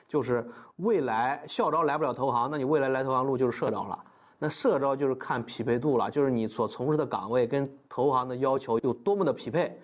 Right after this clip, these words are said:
那最匹配的一定是同行业，就是都是做投行的。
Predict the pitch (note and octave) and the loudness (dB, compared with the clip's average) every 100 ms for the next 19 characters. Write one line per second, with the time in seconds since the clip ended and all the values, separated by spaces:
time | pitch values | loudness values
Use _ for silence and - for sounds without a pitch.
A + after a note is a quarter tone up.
0 | - - - - C#3+ B3+ G3 - B2 D#3 | -20 -20 -12 -8 0 2 2 0 0 0
1 | B2+ C#3+ C#3 B2+ A2+ - - _ _ - | 0 0 0 0 -2 -8 -20 _ _ -10
2 | - D3 B2+ A2+ A2 - - B2 - F#3+ | -2 0 0 0 -2 -4 -8 -6 0 0
3 | - - G#2+ G#2 G2 F#2+ | 0 -4 -2 -2 -2 -4